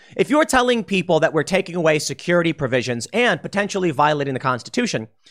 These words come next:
and they lose faith in the election, you are suppressing the vote. I've said the same thing about what Donald Trump has done. When he comes out and claims fraud, he is convincing people not to vote. And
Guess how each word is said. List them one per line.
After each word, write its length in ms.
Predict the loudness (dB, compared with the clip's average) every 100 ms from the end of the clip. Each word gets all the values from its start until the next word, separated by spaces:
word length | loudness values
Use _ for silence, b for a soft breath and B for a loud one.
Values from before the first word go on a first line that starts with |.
| B B
and 180 | 0 2
they 100 | 2
lose 420 | 4 2 2 -2
faith 340 | -2 0 0 -2
in 120 | -4
the 80 | -2
election, 460 | 0 -2 -2 -4 0
you 180 | 2
are 240 | 4 4 0
suppressing 640 | -8 -8 -4 -2 -2 -4 -6
the 60 | -2
vote. 220 | -2 -2 b b b
I've 100 | -4
said 120 | -2
the 60 | -2
same 340 | 2 2 2
thing 200 | 0 2
about 180 | 2 2
what 180 | 0 0
Donald 340 | 0 0 -2
Trump 260 | -2 -2 -2
has 160 | -4
done. 200 | -2 -4
When 80 | -2
he 100 | -4
comes 260 | 0 0 2
out 140 | 2
and 80 | 0
claims 340 | -2 -2 -2
fraud, 440 | -2 2 4 4 0 B B -2
he 140 | 2
is 140 | 2
convincing 640 | 2 -2 2 2 2 -2 0
people 460 | -2 2 0 0 -6
not 380 | 0 2 2 -4
to 100 | 0
vote. 240 | 0 2
And 180 | -2 -2